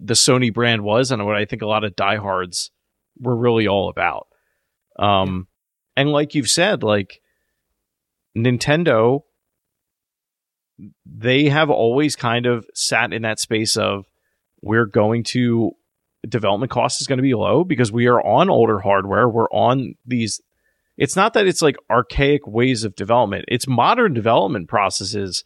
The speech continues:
Speaker 1: but it's less of an investment to get the job done.
Speaker 2: Mm-hmm.
Speaker 1: And we're, we finally have reached the point where it's like, I think, uh, th-, they've, they're hitting the peak of Moore's Law. I think A I is gonna push it a little bit further, and it's not even in a buzzword sense. It's like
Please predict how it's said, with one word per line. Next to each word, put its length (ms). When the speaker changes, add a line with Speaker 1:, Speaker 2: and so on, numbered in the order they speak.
Speaker 1:
but 160
it's 160
less 360
of 100
an 60
investment 680
to 340
get 200
the 80
job 340
done. 240
Speaker 2:
Mm-hmm. 180
Speaker 1:
And 440
we're, 320
we 180
finally 520
have 180
reached 240
the 60
point 300
where 180
it's 160
like, 340
I 60
think, 320
uh, 80
th-, 180
they've, 400
they're 280
hitting 300
the 80
peak 280
of 100
Moore's 300
Law. 280
I 100
think 200
A 140
I 200
is 120
gonna 160
push 260
it 60
a 40
little 200
bit 140
further, 420
and 160
it's 120
not 160
even 180
in 80
a 80
buzzword 500
sense. 300
It's 160
like 320